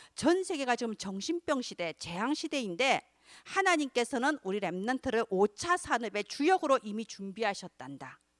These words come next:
하나님께서 너의 길을 다 준비해 놓으셨단다. 그렇-, 그렇다면 지금 조급해할 필요도 없고 낙심할 필요도 없고 흔들릴 필요도 없고 오직의 집중인 겁니다.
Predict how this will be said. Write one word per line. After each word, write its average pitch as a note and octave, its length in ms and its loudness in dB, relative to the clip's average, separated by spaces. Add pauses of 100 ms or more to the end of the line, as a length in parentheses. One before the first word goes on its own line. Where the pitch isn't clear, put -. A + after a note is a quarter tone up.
(260)
하나님께서 F#4 580 0
너의 C#4+ 260 0
길을 D#4 200 -2
다 - 220 -6
준비해 E4+ 440 0
놓으셨단다. C4+ 880 2 (320)
그렇-, G4 220 4 (200)
그렇다면 D#4+ 600 0
지금 D#4 420 2 (220)
조급해할 C4 600 0
필요도 G3+ 320 -4
없고 D#4 500 0
낙심할 D4 600 0
필요도 A3 380 -4
없고 - 240 -4
흔들릴 F4+ 520 0
필요도 G#3+ 340 -2
없고 A#3+ 380 0 (460)
오직의 C#4+ 680 4 (240)
집중인 A#3 560 -4
겁니다. D3+ 520 -2